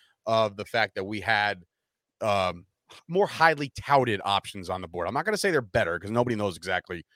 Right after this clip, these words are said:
how they're gonna play out, but highly touted options on the board when he was picked. That's the only reason why I won't go anywhere in the B range. So, all right. So we move it on to another, um, big need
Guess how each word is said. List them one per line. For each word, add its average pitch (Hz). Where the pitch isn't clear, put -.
how 113
they're 98
gonna 92
play 90
out, 92
but 85
highly 165
touted 147
options 131
on 131
the 123
board 120
when 117
he 117
was 113
picked. 113
That's 107
the 107
only 101
reason 95
why 92
I 85
won't 87
go 82
anywhere 110
in 98
the 90
B 80
range. 67
So, -
all 135
right. 101
So 127
we 135
move 170
it 175
on 156
to 143
another, 135
um, 101
big 139
need 92